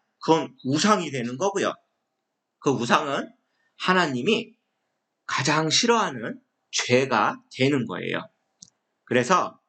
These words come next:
에베소서를 보니까요. 우상 숭배자는 다 그리스도와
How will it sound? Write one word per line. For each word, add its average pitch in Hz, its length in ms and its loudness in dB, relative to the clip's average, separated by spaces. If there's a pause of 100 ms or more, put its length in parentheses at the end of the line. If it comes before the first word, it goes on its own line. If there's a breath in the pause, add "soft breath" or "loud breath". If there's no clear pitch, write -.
(120)
에베소서를 151 760 0
보니까요. 131 760 -2 (880)
우상 226 580 0
숭배자는 202 920 -4 (680)
다 175 400 0 (540)
그리스도와 170 840 0